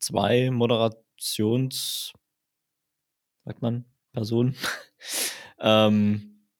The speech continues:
hatten, die, haben wir im Dialog Talks angekündigt und dann auch, äh, nachbesprochen haben. Tobi, du hattest ja letztes und vorletztes Jahr jeweils begleitet, zusammen, äh, mit Maya und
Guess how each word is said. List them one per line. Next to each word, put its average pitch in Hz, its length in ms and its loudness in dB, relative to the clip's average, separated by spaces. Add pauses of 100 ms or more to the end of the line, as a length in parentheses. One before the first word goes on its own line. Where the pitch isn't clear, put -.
(180)
hatten, 123 580 0
die, 107 480 4 (160)
haben 101 100 -2
wir - 80 0
im 104 180 2
Dialog 98 640 2
Talks 95 500 -2
angekündigt 101 800 -2
und 95 140 -4
dann 95 180 -2
auch, - 360 -2
äh, 92 80 0
nachbesprochen 104 640 -2
haben. 101 400 0 (120)
Tobi, 104 260 2
du 101 120 0
hattest 101 240 -2
ja 98 320 -2 (1200)
letztes 120 500 2
und 123 120 2
vorletztes 135 520 0
Jahr 120 200 4
jeweils 120 440 2
begleitet, 113 520 0
zusammen, 107 460 0
äh, 101 220 0
mit 101 160 0
Maya 104 360 2
und 98 380 -4